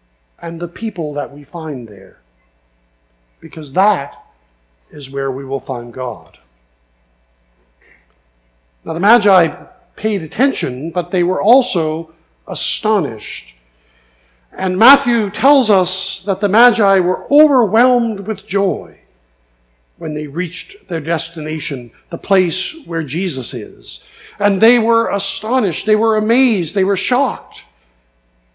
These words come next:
And their first response on seeing the child is to simply fall to their knees and to worship him.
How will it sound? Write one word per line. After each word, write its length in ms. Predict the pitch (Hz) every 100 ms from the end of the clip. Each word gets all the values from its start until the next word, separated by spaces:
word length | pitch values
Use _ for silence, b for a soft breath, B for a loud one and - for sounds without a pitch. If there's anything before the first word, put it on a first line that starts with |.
| _ _ _ _ _
And 240 | 190 202
their 180 | 208 208
first 420 | - 277 311 -
response 580 | 226 - 233 240 220 -
on 160 | 190 175
seeing 380 | - 262 240
the 80 | 196
child 480 | - 226 233 226 190
is 140 | 180
to 100 | -
simply 360 | - 233 220 202
fall 440 | - 233 285 277 254
to 120 | 202
their 180 | 165 156
knees 680 | 185 214 208 196 180 - - _ _ _ _ _ _ _
and 140 | 165
to 100 | 165
worship 520 | 135 165 180 - 123 -
him. 160 | 98